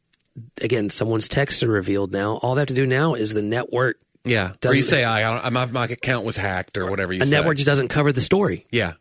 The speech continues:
Speaker 2: that's true,
Speaker 1: And
Speaker 2: 'cause they
Speaker 1: because you
Speaker 2: control
Speaker 1: only,
Speaker 2: the news.
Speaker 1: 'cause you only
Speaker 2: Yeah.
Speaker 1: listen to one network, you never heard that story. You know what I'm saying? It's like, oh, I mean, so
Speaker 2: Do you know about, uh, the case of, do you know the case of Robert Durst?
Speaker 1: Mm.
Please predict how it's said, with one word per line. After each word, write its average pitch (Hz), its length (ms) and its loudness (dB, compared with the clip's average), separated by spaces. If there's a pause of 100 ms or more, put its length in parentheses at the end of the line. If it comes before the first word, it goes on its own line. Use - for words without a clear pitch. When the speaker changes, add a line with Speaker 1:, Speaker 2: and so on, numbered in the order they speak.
Speaker 2:
that's - 160 0
true, 269 160 -2
Speaker 1:
And 135 80 4
Speaker 2:
'cause 127 80 2
they 147 80 6
Speaker 1:
because 156 160 6
you 175 60 8
Speaker 2:
control 170 160 6
Speaker 1:
only, 131 120 0
Speaker 2:
the 127 60 2
news. 131 80 2
Speaker 1:
'cause 151 100 8
you 156 60 6
only 147 120 4
Speaker 2:
Yeah. 147 60 4
Speaker 1:
listen 147 200 2
to 143 40 4
one 143 160 4
network, 151 380 2 (460)
you 147 120 2
never 170 200 4
heard 185 140 4
that 160 120 0
story. 220 360 0
You 131 100 -2
know 143 60 4
what 135 60 4
I'm - 40 2
saying? 143 240 4
It's 131 140 2
like, 127 200 2
oh, 143 360 2
I 110 40 -2
mean, 120 240 0
so 123 240 2 (440)
Speaker 2:
Do 139 100 0
you 185 80 2
know 190 140 0
about, 170 260 0 (120)
uh, 127 180 0
the 113 100 -4
case 135 240 -2
of, 117 160 -4 (840)
do 143 120 -4
you - 20 -2
know 165 100 0
the 143 60 0
case 131 240 -2
of 110 100 -4
Robert 104 260 -2
Durst? 101 400 -4 (500)
Speaker 1:
Mm. 98 500 -4